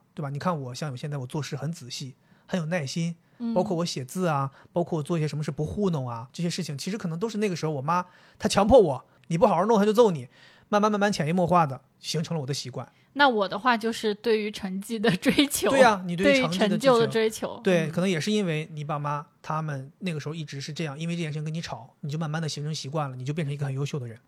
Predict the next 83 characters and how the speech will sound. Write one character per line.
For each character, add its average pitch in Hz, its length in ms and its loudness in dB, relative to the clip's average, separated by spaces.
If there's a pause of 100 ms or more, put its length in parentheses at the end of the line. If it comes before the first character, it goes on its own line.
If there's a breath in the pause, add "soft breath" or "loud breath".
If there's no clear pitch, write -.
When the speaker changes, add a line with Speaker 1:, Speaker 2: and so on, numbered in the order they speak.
Speaker 2:
非 339 180 -2
常 214 220 0
自 208 160 -4
发， 190 200 -6
我 202 140 -4
学 226 180 -2
习 240 220 -8
一 240 100 -8
直 196 120 -6
都 196 100 -6
是 196 140 -8
非 277 180 -2
常 208 220 -6
自 202 160 -8
发 185 160 -6
的 190 80 -10
动 175 200 -14
力。 190 240 -16
Speaker 1:
对， 131 240 -6
所 190 160 -2
以 214 60 4
我 180 140 2
觉 147 100 -6
得 170 80 -2
这 170 140 -6
些 180 100 -2
东 180 80 -2
西 170 80 0
都 175 100 -4
是 170 120 -6
我 151 40 -4
们 131 120 -8
那 165 80 -6
个 151 80 -6
时 139 80 -8
候 147 40 -6
吵 - 200 -14
架 143 200 -8 (100)
留 139 120 -6
下 185 100 -4
来 156 80 -2
的 143 80 -10
一 147 60 -10
些 160 100 -8
财 131 240 -12
富。 - 220 -20 (200)
Speaker 2:
嗯。 220 260 -6
Speaker 1:
对， 175 120 -4
然 156 140 0
后 190 40 2
另 240 120 0
一 185 60 0
方 175 120 0
面 165 120 -2
就 156 80 -2
是 147 100 -4
我 131 100 -4
觉 127 200 -10
得 135 180 -6 (220 soft breath)
吵 131 200 -6
架 170 140 -2
一 196 100 -2
直 160 140 -10
对 175 140 -2
我 135 160 -6
来 127 160 -8
讲 120 260 -12 (180)
是 - 220 -6
一 156 120 -6
个 156 180 -6
自 151 120 -10
我 165 120 0
表 147 200 -6
达 123 160 -12
的 139 80 -6
非 156 160 -6
常 143 160 -4
好 120 240 -14
的 131 120 -16
一 127 80 -12
个 127 340 -12
出 - 180 -8
口。 - 200 -12